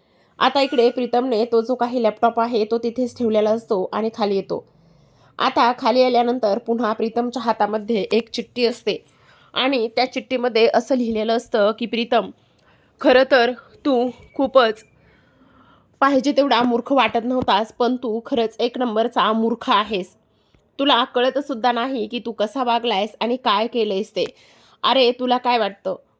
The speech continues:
मी इतक्या सहजासहजी तुला ते पुरावे देऊन टाकेन? अरे, किती इम्पॉर्टंट पुरावे आहेत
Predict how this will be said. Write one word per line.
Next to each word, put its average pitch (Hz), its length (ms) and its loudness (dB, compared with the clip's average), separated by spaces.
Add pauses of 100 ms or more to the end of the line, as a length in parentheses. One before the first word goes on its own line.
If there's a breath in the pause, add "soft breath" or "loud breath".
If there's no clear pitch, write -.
मी 262 140 -2
इतक्या 277 380 -2
सहजासहजी 247 720 0
तुला 240 360 2
ते 240 160 -4
पुरावे 233 460 0
देऊन 220 280 0
टाकेन? 254 380 -2 (400)
अरे, 240 320 4
किती 247 240 -8
इम्पॉर्टंट 240 540 -6
पुरावे 233 300 -2
आहेत 220 400 -4